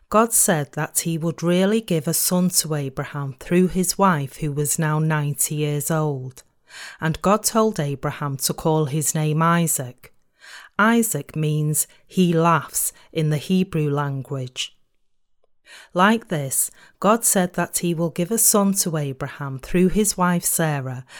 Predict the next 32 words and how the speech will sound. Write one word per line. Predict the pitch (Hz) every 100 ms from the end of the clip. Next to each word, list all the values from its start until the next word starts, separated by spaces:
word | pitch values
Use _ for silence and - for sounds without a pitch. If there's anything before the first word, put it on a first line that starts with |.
| -
and | 160 165
that | 170 -
this | 233 240
son | - 208 196 190 185
Isaac | 175 165 - 139 127 - - -
was | 160 -
the | 156 170
one | 180 196
who | 214 202
will | 185
bring | 175 180 175
them | 165 160 165
laughter | 170 180 - - 196 226
and | 170 160 156
joy. | 160 143 139 120 - _ _ _ - - - -
God | 214 220
was | 240 -
telling | - 202 202 202
Abraham | 185 165 - 135 139 127 127 - -
that | 156 147 -
he | 180
will | 165 175
do | 170 190
something | 196 - 233 220 226 214
that | 185 165
was | 160 - -
absolutely | 202 202 - 208 196 190 185 175
impossible | 175 - 233 226 - - 131 131
to | - 147
his | 147 156 - 170
human | 156 156 151
thinking. | - 180 175 - 147 131 127